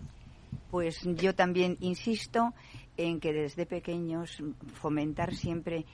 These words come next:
el orden, el método, el ser protegidos por los padres y, y desde luego fo-, que los niños se sientan seguros de sí mismos adecuada, adecuado a la edad que tienen y, por supuesto, autoestima,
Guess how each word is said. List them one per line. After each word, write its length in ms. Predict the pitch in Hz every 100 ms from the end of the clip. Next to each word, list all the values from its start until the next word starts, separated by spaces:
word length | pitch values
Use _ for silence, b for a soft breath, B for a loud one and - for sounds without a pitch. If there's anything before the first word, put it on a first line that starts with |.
| -
el 160 | 151 165
orden, 600 | 175 165 160 165 165 156
el 140 | 147 151
método, 640 | 170 165 160 151 156 156
el 100 | 147
ser 200 | - 156
protegidos 800 | - 147 151 - 190 165 165 170
por 160 | - 143
los 180 | 139 -
padres 560 | 185 185 165 170 - B B B B
y, 400 | 165 160 156 147 120
y 120 | 151
desde 340 | 139 139 139 135
luego 440 | 151 160 175 180 b b - - - -
fo-, 280 | - 165 233 - -
que 120 | 170
los 180 | 165 180
niños 320 | 233 240 214
se 80 | 185
sientan 440 | - 180 165 147
seguros 640 | 147 - 156 202 214 139 -
de 100 | 156
sí 160 | -
mismos 460 | 190 196 196 208 - B B - - -
adecuada, 640 | 160 156 151 180 190 185
adecuado 540 | 170 156 151 175 185 151
a 40 |
la 120 | 143
edad 180 | 143 165
que 160 | - 170
tienen 400 | 175 170 180 196 B B B
y, 100 | 170
por 140 | - 151
supuesto, 540 | 143 156 156 - 165 -
autoestima, 880 | 143 139 139 - 190 180 190 226